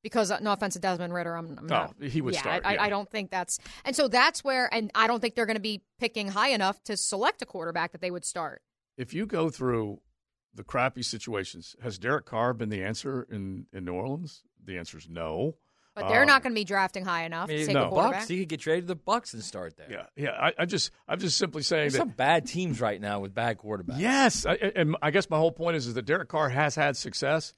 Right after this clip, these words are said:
Speaker 2: and now it has just gone a hundred and eighty degrees in the other direction.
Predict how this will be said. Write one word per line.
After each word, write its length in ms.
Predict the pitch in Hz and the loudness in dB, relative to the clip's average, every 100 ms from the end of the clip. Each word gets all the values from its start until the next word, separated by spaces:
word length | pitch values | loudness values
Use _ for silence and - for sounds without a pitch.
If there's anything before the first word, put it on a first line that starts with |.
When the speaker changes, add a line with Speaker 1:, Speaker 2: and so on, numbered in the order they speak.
| _ _ _ - | _ _ _ -4
Speaker 2:
and 160 | 123 | 2
now 200 | 139 147 | 4 4
it 140 | - 135 | 2 0
has 260 | 135 117 | 2 0
just 340 | - 123 107 - | -2 -6 -6 -4
gone 260 | 135 127 110 | 0 0 0
a 60 | |
hundred 260 | 107 127 117 | 0 0 2
and 80 | 110 | 0
eighty 140 | 107 | -2
degrees 300 | 98 101 104 | -4 -6 -6
in 60 | 95 | -4
the 100 | 95 | -4
other 120 | 95 | -4
direction. 420 | 92 98 87 82 | -2 -2 -2 -6